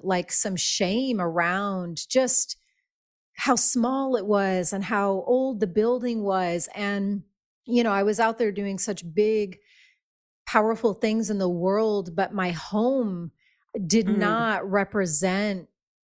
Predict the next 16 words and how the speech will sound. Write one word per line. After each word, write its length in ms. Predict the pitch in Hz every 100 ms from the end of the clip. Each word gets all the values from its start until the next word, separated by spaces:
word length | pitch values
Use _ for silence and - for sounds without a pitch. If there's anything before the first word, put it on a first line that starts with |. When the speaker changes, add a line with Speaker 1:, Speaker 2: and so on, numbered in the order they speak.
| _ _ _ _ _ _ -
Speaker 1:
who 140 | 262 220
I 160 | 214
knew 280 | 226 226 233
myself 540 | 226 190 185 214 180 -
to 120 | 185
be. 760 | 151 196 220 214 160 151 - - - - - _ _ _ _
I 400 | 208 233 269 277 214
really, 960 | 175 185 208 226 233 208 180 165 156 -
really 580 | 196 202 214 220 208 175
carried 460 | - - 208 196
so 200 | - 220
much 200 | 202 202 -
shame 460 | - 202 190 196
and 100 | 190
embarrassment 1040 | 175 170 175 190 185 - 180 170 165 - - _ _ _ _ _ _
around 920 | 214 196 170 180 185 208 233 240 240